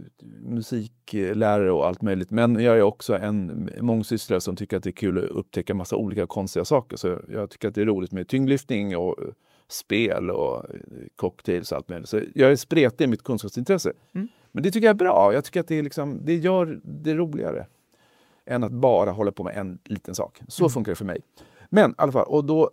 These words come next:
Speaker 1: har jag i de här spelkretsarna lärt känna Magnus Gille. Han är jätteduktig på det här med A I och,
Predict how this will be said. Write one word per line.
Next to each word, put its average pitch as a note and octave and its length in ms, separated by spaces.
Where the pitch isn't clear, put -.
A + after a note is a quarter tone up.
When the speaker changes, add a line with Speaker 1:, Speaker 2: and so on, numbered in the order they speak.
Speaker 1:
har C3 200
jag A#2 220
i C3 160
de B2+ 120
här A2 80
spelkretsarna A#2+ 720
lärt G#2+ 200
känna F#2 540
Magnus F#2+ 480
Gille. B2 480
Han A#2+ 300
är G2+ 60
jätteduktig A2 680
på - 80
det - 60
här - 60
med - 140
A - 280
I - 160
och, - 180